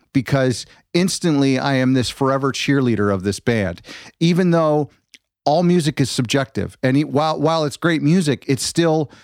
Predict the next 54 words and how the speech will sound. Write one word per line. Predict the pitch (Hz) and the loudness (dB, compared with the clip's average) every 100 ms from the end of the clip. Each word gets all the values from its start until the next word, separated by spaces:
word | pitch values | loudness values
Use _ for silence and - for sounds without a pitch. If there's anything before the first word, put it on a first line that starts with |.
| _ - | _ -8
just | 113 151 135 - | -2 0 -2 0
music. | 147 165 104 92 - | 2 2 0 -4 -2
And | 127 123 | 0 2
there | 123 | 2
are | 127 | 0
some | 123 156 | 0 -2
people | 151 151 127 | 0 0 2
who | 135 | 2
like | 127 147 160 | 2 0 0
it, | 170 - - - | -4 -4 -12 -2
and | 123 | 0
there | 135 | 0
are | |
some | - 147 | 0 0
people | 135 131 | 2 0
who | |
don't | 113 139 135 | 2 0 2
like | 110 98 | 0 0
it. | 107 - | -2 0
And | 131 | 0
that's | 143 | 0
the | 147 | -4
same | - 151 143 | -2 0 2
way | 135 | 2
with, | 123 113 - - | 2 0 -4 -4
with | 117 104 | -4 -2
all | - 139 156 | -2 0 0
the | |
records | 135 117 - 107 92 | 0 -2 -2 -4 -2
that | 120 | -4
we | 107 110 | 0 0
release. | 98 98 95 87 | 0 0 -2 -4
And | 104 | -2
obviously, | 113 131 139 - 131 120 - - - | -2 -2 -2 0 0 0 -6 -20 -8
w-, | 120 - | -6 -2
we, | 131 131 120 | 2 2 0
we | - 127 | 0 0
love | 117 113 123 131 123 | 2 2 2 0 -2
our | - 123 | -2 0
records, | 120 127 - 156 127 | 0 -2 0 -2 0
and | |
I've | 110 127 117 | -2 0 0
released | 127 131 - | 0 0 0
records | 127 135 113 | -2 -2 -2
that | 117 | 0
I | 113 127 | 0 0
absolutely | 120 - 131 120 110 | -2 -4 -4 -2 0
adore, | 101 104 113 127 123 | 0 0 2 2 0
my | 101 | -2
favorite | 98 - 131 123 | -4 -2 0 0
records | 117 117 127 107 | -2 -2 -2 -2
of | 104 | 0
the | 107 | 2
year, | 117 135 | 2 2